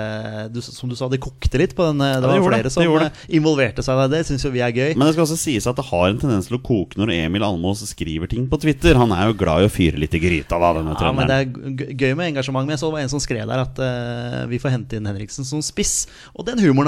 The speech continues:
Speaker 1: abonnerer jeg på. Det
Speaker 2: Ja,
Speaker 1: synes jeg er
Speaker 2: den
Speaker 1: gøy.
Speaker 2: er, den er fin.
Speaker 1: Den er
Speaker 2: Ja.
Speaker 1: fin. Eh, hei, Ungarn, eh,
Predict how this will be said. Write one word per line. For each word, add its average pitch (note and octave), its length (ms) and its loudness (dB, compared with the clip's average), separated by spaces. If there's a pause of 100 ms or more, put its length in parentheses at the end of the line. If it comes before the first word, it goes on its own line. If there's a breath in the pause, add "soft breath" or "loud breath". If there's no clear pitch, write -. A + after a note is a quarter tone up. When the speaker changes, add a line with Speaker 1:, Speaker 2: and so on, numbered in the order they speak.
Speaker 1:
abonnerer A#2 320 -2
jeg - 80 -10
på. G#2+ 160 -8
Det - 80 -2
Speaker 2:
Ja, D3+ 80 0
Speaker 1:
synes B2 160 2
jeg D#3 40 4
er D#3+ 40 6
Speaker 2:
den F3+ 80 4
Speaker 1:
gøy. G3 80 4
Speaker 2:
er, C#3+ 80 -2
den D#3+ 80 2
er F3 140 4
fin. D#2 100 2
Speaker 1:
Den G3+ 220 4
er - 100 6
Speaker 2:
Ja. F#2 80 4
Speaker 1:
fin. - 160 -2
Eh, C3+ 380 4 (100)
hei, D3 240 4
Ungarn, A#2 480 0
eh, A2+ 560 -4